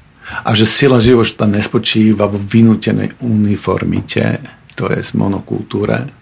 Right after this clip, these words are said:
dnes paradoxne presadzovanej pod názvom multikulturalizmus, ale vedúcej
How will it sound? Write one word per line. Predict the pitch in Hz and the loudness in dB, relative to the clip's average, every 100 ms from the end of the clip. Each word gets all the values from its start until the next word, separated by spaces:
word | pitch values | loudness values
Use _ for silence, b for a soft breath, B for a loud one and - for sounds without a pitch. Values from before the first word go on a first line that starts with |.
| _ _ _ _ _ _ _ B B B B B _ - 117 101 98 95 98 | _ _ _ _ _ _ _ B B B B B _ -8 -4 -4 -4 -4 0
dnes | 107 107 | 2 2
paradoxne | - 110 101 95 - 101 | 0 0 0 -2 -2 -2
presadzovanej | - 104 98 95 101 95 | -2 -2 -2 -2 0 -2
pod | - - | -6 -6
názvom | - - - - | -4 -4 -4 -6
multikulturalizmus, | - 101 - - - - - - - - - - - - - - - - | -4 -4 -6 -8 -10 -10 -8 -4 -2 -2 -4 -6 -4 -4 -4 -8 -14 -10
ale | 110 101 95 - - - 117 - _ _ - | -4 -4 -4 -10 -16 -12 -12 -12 _ _ -14
vedúcej | - - 98 98 101 104 - - - | -12 -10 -8 -6 -4 -4 -2 -2 -2